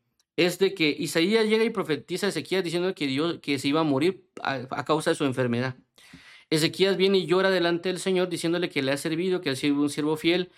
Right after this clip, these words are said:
que se recuerda de él y que tenga misericordia. Dios le habla en la puerta a Isaías, el, Isaías retorna y le dice,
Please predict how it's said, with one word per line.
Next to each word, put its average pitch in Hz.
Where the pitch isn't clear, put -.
que 143
se 135
recuerda 127
de 156
él 160
y -
que 147
tenga 139
misericordia. 160
Dios 160
le 180
habla 175
en 185
la 151
puerta 175
a 160
Isaías, 165
el, 143
Isaías 147
retorna 156
y 139
le 135
dice, 147